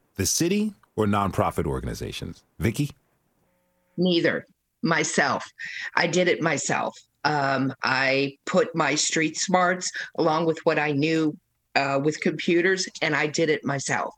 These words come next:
Speaker 2: I didn't rely on a nonprofit. The first time we ever saw a, um, uh, a caseworker,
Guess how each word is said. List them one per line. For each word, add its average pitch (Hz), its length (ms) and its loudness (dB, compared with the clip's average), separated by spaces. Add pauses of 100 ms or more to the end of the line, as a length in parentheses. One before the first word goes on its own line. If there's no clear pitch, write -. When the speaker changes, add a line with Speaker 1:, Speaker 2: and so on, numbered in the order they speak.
(540)
Speaker 2:
I 160 120 2
didn't 165 280 0
rely 170 360 2
on 165 120 0
a 143 240 0 (160)
nonprofit. 156 880 0 (160)
The 143 80 -8
first 180 300 0
time 180 200 0
we 160 200 2
ever 160 160 0
saw 165 500 2 (500)
a, 139 380 0 (140)
um, 123 460 -2 (120)
uh, 117 280 -2 (180)
a 131 80 0
caseworker, 135 960 0